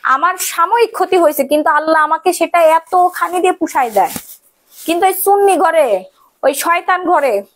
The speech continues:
বুঝছেন, ওই শয়তানদের জীবনে কোনোদিন উন্নতি হয় নাই। আপু, তুমি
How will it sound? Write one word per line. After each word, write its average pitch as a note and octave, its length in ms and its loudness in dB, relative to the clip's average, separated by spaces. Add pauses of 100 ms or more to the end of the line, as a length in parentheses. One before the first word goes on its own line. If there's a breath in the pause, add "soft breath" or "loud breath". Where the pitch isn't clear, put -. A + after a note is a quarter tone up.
বুঝছেন, C4+ 500 0
ওই A#3+ 80 2
শয়তানদের D4+ 720 0
জীবনে D4+ 300 0
কোনোদিন C#4 300 0
উন্নতি D4+ 380 0
হয় G3 180 0
নাই। F3 160 -10 (2500)
আপু, C4+ 240 0
তুমি E4 300 0